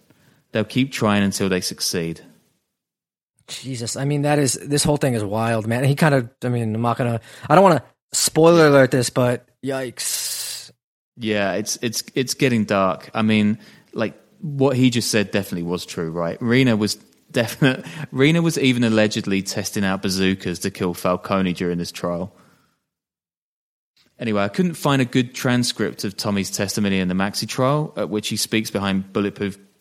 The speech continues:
Speaker 1: glass and he's filmed from behind. But here's a speech he delivers to a D C subcommittee in nineteen eighty-eight, I think is really, really interesting. He says, quote, "Over the years, I've seen our organization change from within.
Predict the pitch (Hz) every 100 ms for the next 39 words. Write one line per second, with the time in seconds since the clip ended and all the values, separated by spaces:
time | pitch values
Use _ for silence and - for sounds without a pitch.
0 | _ 95 92 92 92 98 90 87 104 -
1 | - - 101 - 117 110 101 101 92 92
2 | 90 90 92 - - - - 120 151 156
3 | - 143 135 120 107 98 101 95 107 98
4 | - 110 107 113 98 - 101 - 101 78
5 | 90 90 90 - 92 90 92 92 87 85
6 | - 90 82 101 95 85 85 85 85 -
7 | 87 - 87 92 _ _ _ _ _ _
8 | _ _ _ _ _ _ - - 117 107
9 | 95 - - - 101 90 - - 127 135
10 | 120 104 101 95 95 - - _ _ 104
11 | 98 123 117 117 110 107 104 107 98 104
12 | 95 104 95 92 95 90 87 85 85